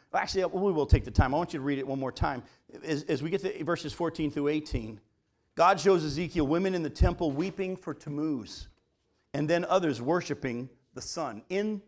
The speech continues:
the temple itself. Go to chapter eight, verses fourteen through eighteen. "And then he brought me to the entrance of the north gate of the house of the Lord, and behold, there sat women weeping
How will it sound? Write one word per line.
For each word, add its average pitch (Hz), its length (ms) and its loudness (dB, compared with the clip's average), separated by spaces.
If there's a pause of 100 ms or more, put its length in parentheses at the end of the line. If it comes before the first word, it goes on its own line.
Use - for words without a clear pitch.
the 143 100 -6
temple 165 380 0
itself. 127 540 -4 (180)
Go 180 80 2
to 175 140 0 (120)
chapter 165 260 0
eight, 151 100 -2
verses 135 320 -4
fourteen 131 420 -6
through 123 180 -6
eighteen. 120 340 -10 (2000)
"And 123 120 -2
then 180 80 4
he 185 80 2
brought 190 240 6
me 185 120 -2
to 175 160 -2
the 160 100 0
entrance 165 420 -2
of 147 100 -4
the 147 60 -2
north 156 300 0
gate 156 200 -2
of 151 80 -2
the 143 60 0
house 156 300 -2
of 143 80 -8
the 143 60 -2
Lord, 151 280 2
and 143 120 -4
behold, 143 420 -2
there 165 160 0
sat 185 260 -2
women 147 440 -4
weeping 196 500 -4